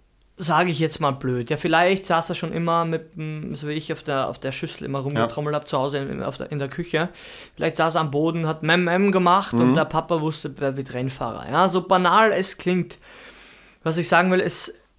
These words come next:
Speaker 1: die meisten, die jetzt vorne sind, haben verdammt nochmal sehr früh angefangen und sind früh gef-, ge-, gefördert worden.
Speaker 2: Mhm.
Speaker 1: Ja, wenn man jetzt schon älter ist oder auch, ich bin jetzt auch fünfundzwanzig,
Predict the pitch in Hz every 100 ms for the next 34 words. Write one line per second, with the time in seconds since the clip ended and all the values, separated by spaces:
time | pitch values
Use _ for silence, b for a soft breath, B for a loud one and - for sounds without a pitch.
0 | _ _ - 170 220 160 151 170 208 -
1 | 170 131 175 180 - - 160 165 156 123
2 | 113 113 127 123 117 - - - - 143
3 | 143 165 160 139 139 127 131 147 147 143
4 | 143 151 135 151 147 123 127 151 B B
5 | B B - 135 - 175 - - 175 196
6 | 190 - - - 160 151 147 160 - 180
7 | 202 190 139 135 117 107 113 147 160 160
8 | 160 160 - 170 170 175 185 170 165 147
9 | 156 160 - 151 156 165 180 175 175 160
10 | - 190 -